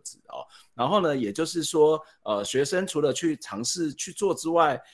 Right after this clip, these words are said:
还要有什么样的条件哦？”这是，呃，陈湘君老师的问题。那另外是另外一位罗老师哦，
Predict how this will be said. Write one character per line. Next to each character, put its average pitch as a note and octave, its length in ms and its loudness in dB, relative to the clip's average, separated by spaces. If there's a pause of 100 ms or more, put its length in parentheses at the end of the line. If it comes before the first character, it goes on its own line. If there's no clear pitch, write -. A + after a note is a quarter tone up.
还 A#2 160 0
要 D#3+ 160 4
有 A#2+ 140 -2
什 - 160 -10
么 F2+ 100 -8
样 C3 300 -2
的 F#2+ 120 -8
条 D2+ 340 -12
件 A2+ 280 -4
哦？” D2 140 -12
这 A#2 80 -10
是， A#2+ 280 -4 (260)
呃， F2 220 -6
陈 G#2 160 -8
湘 B2+ 160 -4
君 B2+ 140 -4
老 E2 180 -4
师 G#2 240 -10
的 F2+ 140 -8
问 F#2+ 260 -2
题。 - 240 -20 (320)
那 E3+ 60 2
另 G#3 180 0
外 F#3+ 200 4
是 E3 260 -2
另 D#3+ 160 0
外 D#3 160 4
一 - 20 2
位 C#3+ 140 2
罗 B2 220 4
老 F#2 240 0
师 G2 220 -6
哦， F#2+ 200 -4